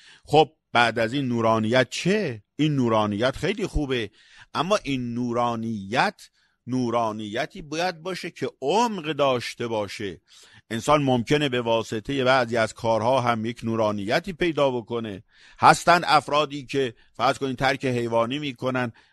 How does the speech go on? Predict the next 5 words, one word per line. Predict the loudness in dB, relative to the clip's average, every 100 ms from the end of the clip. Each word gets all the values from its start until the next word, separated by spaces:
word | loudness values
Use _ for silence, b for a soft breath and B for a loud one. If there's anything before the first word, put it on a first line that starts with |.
| _
و | 2 2 2
سیماشون | -2 -8 -6 -2 0 -2 -6
سیمای | -10 -12 -8 -6 -6
نورانی | -8 -6 -4 -4 -6
می‌شه، | -8 -8 -6 -6